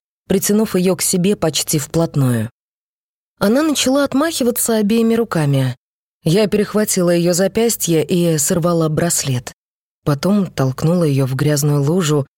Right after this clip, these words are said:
как в прошлый раз сделал со мной ее муженек. «Никогда не бери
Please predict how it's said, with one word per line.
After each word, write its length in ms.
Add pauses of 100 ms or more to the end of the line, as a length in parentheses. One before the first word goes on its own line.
(160)
как 360
в 160
прошлый 420
раз 360 (120)
сделал 500
со 180
мной 280
ее 180
муженек. 600 (720)
«Никогда 960 (420)
не 280
бери 580